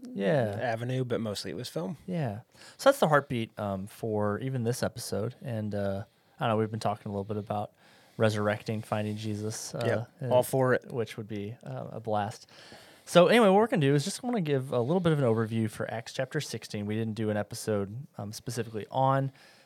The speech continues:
Speaker 1: uh, Acts sixteen. Would invite you, if you haven't yet, go back and listen or watch the sermon, uh, from that weekend.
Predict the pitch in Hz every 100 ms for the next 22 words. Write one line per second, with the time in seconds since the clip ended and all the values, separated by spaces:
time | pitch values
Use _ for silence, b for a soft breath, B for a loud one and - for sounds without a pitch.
0 | b 123 120 123 123 - 135 - 135 123
1 | 113 104 104 104 - 104 107 110 110 -
2 | 107 104 107 - 120 110 110 110 110 101
3 | 101 104 120 107 98 98 98 107 - -
4 | 107 - 113 123 180 208 202 139 131 -
5 | 131 127 131 131 135 175 190